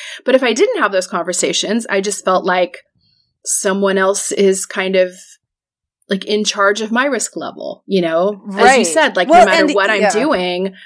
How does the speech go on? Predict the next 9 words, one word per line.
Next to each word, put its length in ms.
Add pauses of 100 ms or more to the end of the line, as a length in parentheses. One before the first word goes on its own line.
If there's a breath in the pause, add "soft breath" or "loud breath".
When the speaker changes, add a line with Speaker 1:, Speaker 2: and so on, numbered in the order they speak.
(120 loud breath)
Speaker 1:
my 120
risk 280
level 320
is 160
just, 480 (180)
is 440 (120)
in 180
his 240
hands. 580